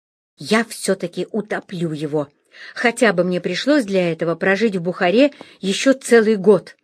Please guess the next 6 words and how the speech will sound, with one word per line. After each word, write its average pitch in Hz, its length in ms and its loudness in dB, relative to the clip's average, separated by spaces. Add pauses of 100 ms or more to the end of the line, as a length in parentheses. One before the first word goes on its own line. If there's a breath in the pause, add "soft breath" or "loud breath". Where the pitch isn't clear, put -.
(200)
думал 156 380 -2
он. 147 200 -2 (760 soft breath)
Тем 427 240 8
временем 226 520 2
ростовщик 233 640 -2
отдышался 180 800 0